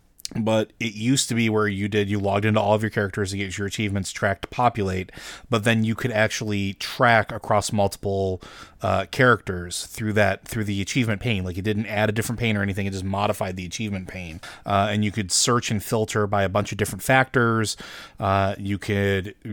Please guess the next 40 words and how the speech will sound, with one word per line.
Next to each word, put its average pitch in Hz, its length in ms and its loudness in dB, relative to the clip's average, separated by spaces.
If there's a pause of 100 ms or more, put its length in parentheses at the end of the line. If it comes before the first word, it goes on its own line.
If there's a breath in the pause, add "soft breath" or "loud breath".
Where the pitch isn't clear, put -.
(160)
take 113 200 0
out 113 140 4
things 104 300 0
that 107 140 2
you 104 160 0
had 107 120 0
already, 101 720 2 (400 loud breath)
uh, 98 380 2 (100)
you 104 80 -2
know, 95 340 -2 (200)
gone 120 260 6
through 117 160 -2
or 98 100 0
learned 113 300 4
or 101 40 4
whatever, 110 320 4
or 98 60 0
thing, 104 240 -2
and 98 160 -2
you 95 60 -4
can 90 240 -8 (300)
kinda 131 320 -2
understand 117 380 -2
exactly 101 380 -2
where 98 140 0
you 95 140 2
are 127 140 8
with 107 140 2
certain 92 320 -4
ones. 117 420 4 (380 loud breath)
And 120 100 2
when 110 100 6
you 104 80 4
moused 104 320 2
over 123 300 2
it, 104 80 2
it 104 80 -6
would 101 180 -4
tell 117 240 4
you, 101 320 0